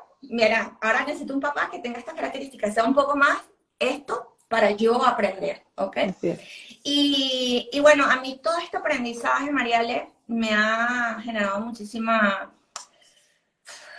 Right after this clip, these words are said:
Speaker 1: muchísima calma, ¿vale? Me ha generado mucha calma, me ha permitido ver, en la numerología en general, me ha permitido ver a la gente sin juicio, eh, cada quien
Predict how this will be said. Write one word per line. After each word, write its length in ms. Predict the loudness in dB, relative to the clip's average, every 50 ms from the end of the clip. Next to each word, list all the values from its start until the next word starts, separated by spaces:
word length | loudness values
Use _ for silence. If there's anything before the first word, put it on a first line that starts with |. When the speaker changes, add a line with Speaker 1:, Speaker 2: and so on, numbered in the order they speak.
| -16 -16 -16 -16 -18 -18 -20 -20 -20 -20 -20 -20 -20 _ _ _ _ _ _ _ _ _ _ _
Speaker 1:
muchísima 480 | 0 2 2 2 4 6 8 8 8 8
calma, 300 | 8 6 6 6 0 -10 -16 -20 _ _ _ _ _ _ _
¿vale? 400 | -6 -4 -2 -2 -4 -6 -8 -6
Me 120 | -6 -6 -4
ha 180 | -4 -4 -4 -4
generado 340 | -2 -2 0 0 2 0
mucha 260 | 0 -2 -6 -8 -4 0
calma, 580 | 2 2 2 2 0 -2 -2 -4 -4 -8 -10 _ _ _ _ _ _ _ _ _ _ _ _
me 180 | -2 0 0
ha 100 | 0 2 0
permitido 440 | -2 -4 -4 -4 -2 -2 0 2 2
ver, 260 | 2 2 2 0 -6 -12 -18 -8 -6
en 140 | -4 2 2
la 100 | 2 2
numerología 480 | 4 2 0 0 0 0 0 -2 -4 -4
en 60 | -4
general, 360 | -2 0 2 2 2 2 0
me 80 | -6 -10
ha 80 | -8
permitido 540 | -8 -8 -8 -8 -10 -10 -4 0 0 2 2
ver 160 | 2 2 0
a 40 | 0
la 100 | 0 0
gente 480 | -2 -2 -4 -6 -6 -4 -4 -4 -4 -6 _ _ _ _ _ _ _
sin 260 | -10 -4 -4 -2 -2
juicio, 800 | 0 0 0 0 -2 -2 -2 2 6 6 8 8 8 6 4 4
eh, 500 | 2 2 2 0 0 -2 -4 -6 -6 -4 0
cada 240 | 2 2 2 2 0
quien 440 | -4 -4 -4 -2 -4 -4 -6 -8